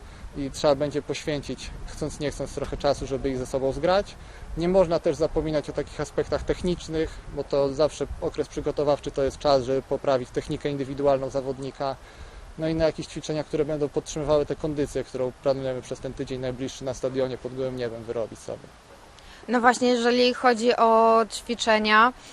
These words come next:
Speaker 2: mm, które na pewno są nie tylko na sali, e, ćwiczycie na siłowni, wzmacniacie poszczególne partie ciała?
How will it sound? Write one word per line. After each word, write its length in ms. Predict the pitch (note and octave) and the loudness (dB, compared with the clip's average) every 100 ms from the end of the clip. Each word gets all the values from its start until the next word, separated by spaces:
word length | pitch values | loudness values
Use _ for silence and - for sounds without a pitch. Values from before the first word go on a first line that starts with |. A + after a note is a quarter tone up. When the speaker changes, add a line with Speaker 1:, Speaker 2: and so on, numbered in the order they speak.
| - - | -18 -8
Speaker 2:
mm, 840 | G#3+ G#3 G#3+ G#3+ G#3+ G#3 G3+ G3+ B3+ - - - | -4 -2 -2 -2 -2 -2 -4 -8 -10 -16 -20 -20
które 280 | - A3+ A3 | -4 0 4
na 160 | A3 | 4
pewno 440 | G#3+ A3 A#3 A3+ G#3 | 2 0 0 -2 -4
są 180 | - A3+ | -2 -2
nie 160 | A3+ | -2
tylko 280 | A3 A3+ A3+ | -2 -2 0
na 140 | A3+ | 0
sali, 540 | A3 G#3+ G3 G#3 B3 C#4 - - - | 0 2 2 2 -2 -6 -10 -8 0
e, 460 | G#3 G#3 G#3 G#3 G3+ A3 - - - - - - - - - - - - - | 4 6 6 4 2 -10 -14 -16 -20 -20 -20 -20 -20 -20 -20 -20 -20 -18 -12
ćwiczycie 800 | - A#3 A#3 - A3+ A3+ A3+ A3 | -8 -4 -4 -2 0 2 2 2
na 380 | A3 A3 G#3+ G#3 | -2 -4 -4 -4
siłowni, 920 | - A3 A3 A3 A#3+ B3 B3 A#3+ A#3 A#3 A#3 B3 B3 A#3+ B3 A#3+ G#3+ - - - - G#3+ | -2 2 2 0 -2 0 0 -2 -4 -8 -10 -12 -12 -12 -12 -12 -14 -14 -16 -16 -12 -10
wzmacniacie 1080 | G3+ G#3+ A3 - A3+ - A3+ A3 A3 A3 G#3 | -6 -2 -2 -2 -6 -2 2 4 4 2 -2
poszczególne 500 | A3+ - G#3+ A3+ A3 | -8 -8 -6 -4 -4
partie 340 | A3 G3 A3+ | -4 -4 -8
ciała? 360 | - A3+ A#3 | -2 2 2